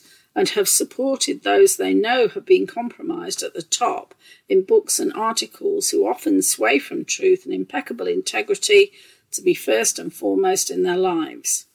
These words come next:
When you find your entire empire has no foundation in truth, very few will have the impeccable integrity to sacrifice their empires for truth.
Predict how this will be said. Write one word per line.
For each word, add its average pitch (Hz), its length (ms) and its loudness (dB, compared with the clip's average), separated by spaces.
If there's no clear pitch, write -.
When 202 180 2
you 196 80 4
find 262 400 -2
your 381 140 4
entire 240 580 -2
empire 311 560 -8
has - 200 -6
no 110 200 0
foundation 104 720 0
in 247 160 0
truth, - 540 4
very 233 260 4
few 202 320 6
will 185 160 4
have 180 300 -8
the 196 120 0
impeccable 240 640 -2
integrity 208 800 -2
to - 160 -8
sacrifice - 760 -6
their - 240 -4
empires - 600 -6
for - 140 -12
truth. - 480 -2